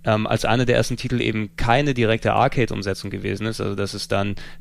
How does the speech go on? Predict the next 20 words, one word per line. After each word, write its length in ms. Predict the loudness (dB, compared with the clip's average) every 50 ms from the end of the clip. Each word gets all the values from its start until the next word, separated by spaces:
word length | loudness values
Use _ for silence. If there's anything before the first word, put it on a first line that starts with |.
| -2 2
davon 280 | 4 4 4 2 0
das 120 | -2 -2 -2
Vorbild 300 | 0 -2 0 0 -2 -2
gegeben 260 | 0 0 0 0 0
hat, 80 | 0 0
weil 140 | 0 0
wenn 120 | 2 0 0
sie 80 | 0 0
das 160 | 0 0 0
gemacht 260 | 0 0 0 0 0
hätten, 180 | 0 -2 -2 -2
sie 100 | -2 -2
das 160 | -2 -2 0
klassische 400 | 2 2 2 2 0 -4 -4 -4
Shinobi 380 | -2 -2 0 0 0 0 0 -2
genommen, 360 | -2 0 0 0 0 -2 -4 -4
das, 260 | -4 -4 -4 -6 -8 -10 -12 -8 -2
ja, 140 | 0 0 0
genauso 420 | 0 0 2 2 2 2 0 -2
wie, 160 | -4 -4 -4